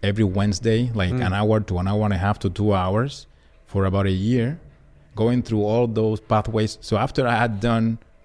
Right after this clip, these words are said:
Speaker 1: functional medicine, going deeper into the biochemistry was really
Speaker 2: Right.
Speaker 1: the right thing to do.
Speaker 2: Yeah.
Speaker 1: Then when I was ready to work, what happened was that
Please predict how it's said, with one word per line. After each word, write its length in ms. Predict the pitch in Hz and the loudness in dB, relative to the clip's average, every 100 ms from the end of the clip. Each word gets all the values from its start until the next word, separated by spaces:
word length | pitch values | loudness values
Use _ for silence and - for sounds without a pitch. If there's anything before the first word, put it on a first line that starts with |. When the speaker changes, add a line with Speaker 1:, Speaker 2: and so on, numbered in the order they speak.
| - | -8
Speaker 1:
functional 400 | 107 113 117 104 | -2 0 0 0
medicine, 520 | 95 104 - 139 170 - - - - - | 0 0 -2 -4 -6 -16 -20 -20 -20 -14
going 400 | 101 104 120 113 | -2 0 2 0
deeper 360 | 95 117 117 104 | 0 -2 2 0
into 220 | 98 95 | 0 -2
the 100 | 92 | -2
biochemistry 680 | 92 104 101 113 113 - 92 | 0 0 0 0 0 0 -2
was 320 | 90 101 87 | 0 0 2
really 180 | 101 101 | 2 4
Speaker 2:
Right. 80 | 87 | 2
Speaker 1:
the 120 | 82 | -2
right 240 | 95 95 | 0 0
thing 240 | - 95 90 | 2 2 0
to 100 | 82 | -6
do. 180 | 78 - - - - | -10 -14 -20 -20 -4
Speaker 2:
Yeah. 240 | 117 107 - - _ - - - - | -2 -2 -6 -20 _ -20 -18 -16 -2
Speaker 1:
Then 200 | 113 113 | 2 2
when 140 | 101 | 2
I 60 | 104 | 0
was 240 | 123 127 | -2 0
ready 160 | 127 131 | 0 0
to 100 | 113 | -2
work, 420 | 95 156 185 - - - - - | 0 0 0 -8 -20 -20 -16 -2
what 160 | 98 | -2
happened 380 | 85 113 120 120 | 2 0 0 0
was 400 | 107 107 101 - - - - - | 0 0 -2 -8 -18 -20 -20 -10
that 440 | 92 95 92 92 | -2 0 0 -4